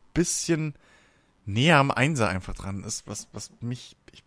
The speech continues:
was ich nicht <laughs> verstehe. So, ich weiß nicht warum, es fühlt sich, es fühlt sich nicht mehr so knackig, äh, irgendwie an wie, wie bei drei, aber das kann auch wirklich jetzt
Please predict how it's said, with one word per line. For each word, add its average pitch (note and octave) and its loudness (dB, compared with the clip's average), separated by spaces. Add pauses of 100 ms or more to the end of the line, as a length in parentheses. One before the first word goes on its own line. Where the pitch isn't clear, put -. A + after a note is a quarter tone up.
(200)
was A2+ -6
ich B2 -10
nicht C3 -4
<laughs> - -6
verstehe. C#3+ -2 (560)
So, F#3+ 2 (400)
ich - -18
weiß C#3+ 0
nicht D#3 -6
warum, C#3+ -2
es - -6
fühlt C3 -8
sich, - -10
es A#2+ -8
fühlt C3 -12
sich C3 -8
nicht C#3+ -6
mehr C#3+ 0
so C3 -2 (260)
knackig, B2+ -6 (160)
äh, G2 -4
irgendwie G2+ -8
an G2 -6
wie, F#2+ -8
wie F#2+ -4
bei F2 -4
drei, F#2 0
aber A2 2
das G2+ -4
kann G#2 -4
auch - -6
wirklich - -10
jetzt - -8